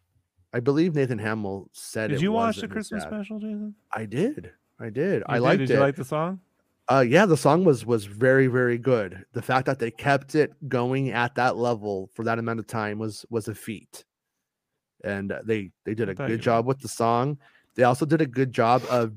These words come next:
Speaker 1: deconstructing eighties Christmas specials and some seventies, but mostly eighties Christmas specials and bringing what worked from them and putting it into a modern Christmas special. So, yeah, I was, I was, uh, I was happy with it.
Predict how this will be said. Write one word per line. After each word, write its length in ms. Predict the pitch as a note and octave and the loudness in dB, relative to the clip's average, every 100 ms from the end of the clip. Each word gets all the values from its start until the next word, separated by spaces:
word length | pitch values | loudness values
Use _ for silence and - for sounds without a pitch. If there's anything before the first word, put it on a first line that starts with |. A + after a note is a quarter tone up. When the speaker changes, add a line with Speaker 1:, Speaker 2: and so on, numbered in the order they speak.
| - | -2
Speaker 1:
deconstructing 1080 | C3+ C3+ C3+ C3+ - A#2+ - C3+ C3 B2+ G#2+ _ _ - | 0 2 0 0 0 0 0 -4 -2 -4 -10 _ _ -6
eighties 460 | B2+ C3+ D3 C#3 | -2 0 0 -2
Christmas 480 | - B2+ A#2+ C#3 C3+ | 0 0 0 -2 -4
specials 640 | - C3 C3 C#3 C3 C3+ | 0 0 0 0 0 -2
and 140 | B2 A#2+ | -6 0
some 160 | G#3+ G3+ | 2 4
seventies, 480 | - B2+ B2 A#2 | 6 4 4 -2
but 140 | B2 B2+ | 0 2
mostly 360 | C#3 C#3 C#3+ | 4 4 0
eighties 260 | A2+ B2 A#2+ | -2 -2 -2
Christmas 340 | - A2+ B2 | -2 -2 -4
specials 500 | - B2+ B2 C#3+ C#3+ - _ _ _ _ | 0 0 2 0 -2 -8 _ _ _ _
and 160 | B2+ B2+ | -4 0
bringing 340 | A#2+ B2+ B2+ B2 | 2 2 2 2
what 160 | B2 | 0
worked 560 | A2 A#2 B2 - - - _ _ _ _ _ _ _ | 0 2 2 0 -10 -16 _ _ _ _ _ _ _
from 340 | - C3+ A#2+ A2 | -2 2 2 0
them 280 | G2+ G2 | -4 -4
and 120 | G#2+ G#2 | -6 -6
putting 260 | A#2+ A2 | -4 -4
it 100 | A2 | -6
into 260 | G#2+ A2 G#2+ | -8 -6 -4
a 40 | |
modern 540 | G#2 G2+ G2 F#2+ F#2+ F2+ _ _ _ _ _ | -2 -4 -2 -4 -6 -12 _ _ _ _ _
Christmas 340 | - A2 - F#2 | -4 -4 -4 -10
special. 400 | D#2+ C#2 - - _ _ _ _ _ _ _ _ _ | -10 -12 -14 -20 _ _ _ _ _ _ _ _ _
So, 420 | - G#2 G2+ F2+ _ - G3+ | -4 0 0 -2 _ -20 -8
yeah, 280 | D#3 - - _ | -4 -4 -6 _
I 100 | - | -2
was, 280 | A#2+ C#3+ A#2+ - | 2 2 2 -2
I 80 | |
was, 200 | A#2 C3+ C3 | 0 2 2
uh, 240 | A#2 A2 | 2 0
I 80 | A#2+ | 0
was 140 | B2 C3 | 0 2
happy 260 | D3+ D#3 A2+ | 0 2 -4
with 160 | G2 | -4
it. 160 | F2 | -6